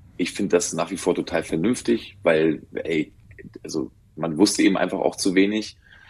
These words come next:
Jetzt haben wir es eben um ein Jahr verschoben und, ähm, ey, ich freue mich einfach so sehr auf die Junge Garde. Also ich glaub, eins meiner schönsten Konzerte habe ich da vor ein paar Jahren gespielt, als wir das erste Mal dort waren.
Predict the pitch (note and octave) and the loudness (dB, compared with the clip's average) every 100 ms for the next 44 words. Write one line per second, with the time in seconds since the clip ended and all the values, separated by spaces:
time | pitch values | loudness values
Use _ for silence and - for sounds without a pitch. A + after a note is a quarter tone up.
0 | - - G#2 G#2+ A2+ G#2 G2 F#2+ F#2 D2+ | -20 0 2 4 4 4 4 2 0 -2
1 | F2+ F#2+ F2 F2 - B2 C#3+ D3+ - F#2 | -2 0 0 -2 0 0 0 -4 -4 -2
2 | F2+ E2 - _ _ - E2+ E2 E2 D#2+ | -2 -4 -12 _ _ -8 -6 -6 -4 -6
3 | D#2 - _ _ _ _ - - - - | -6 -12 _ _ _ _ 0 0 2 4
4 | G#3+ - F2+ F2+ F2 E2+ F2 E2 E2+ E2 | 6 4 0 -2 -2 4 4 4 0 0
5 | E2+ C#2+ D#2+ F2+ E2 E2 E2 F2 E2 E2+ | 0 0 0 0 0 -2 -2 -2 -2 -4
6 | E2+ F2+ E2 - F#2+ - F#2+ E2 D#2+ D#2 | -4 -4 -2 0 -2 -2 -4 -4 -4 -4
7 | F2 - - D#2+ D#2 - - D#2 - E2 | -4 -6 -2 0 0 0 -2 -2 -2 -2
8 | D2 E2+ E2 - F2 F2 D#2 - D#2+ - | -2 -2 -2 0 0 -2 -4 -2 -2 0
9 | D#2 - F2 F2 E2+ D2+ - C#2+ D#2+ | -4 0 2 2 2 0 0 -4 -4